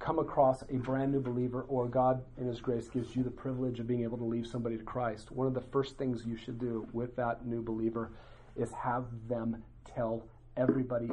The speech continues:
they know, because at that moment, the only people in that person's life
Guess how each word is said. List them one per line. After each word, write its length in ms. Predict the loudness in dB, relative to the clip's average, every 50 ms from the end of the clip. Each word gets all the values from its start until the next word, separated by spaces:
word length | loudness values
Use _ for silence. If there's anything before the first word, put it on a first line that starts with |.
| -4 -6 -6 -6 -4
they 260 | -4 -4 -6 -8 -10 -12 -10 -6
know, 340 | -2 0 0 0 0 -2 -4 -6
because 540 | -6 -6 -4 -2 0 0 0 -2 -6 -10 -14 -18 -18 -18 -10 -8
at 140 | -8 -2 2
that 240 | 2 2 2 2 2
moment, 340 | 4 4 4 4 2 -2 -6 -6 -4
the 120 | -4 -4 -2 0
only 240 | 0 2 2 2 0
people 480 | 0 0 -2 -2 0 -2 -4 -4 -6 -8 -4 0
in 120 | 2 4 6
that 200 | 6 4 4 0
person's 340 | -2 -2 -2 -2 -2 -2
life 280 | 0 0 0 0 -2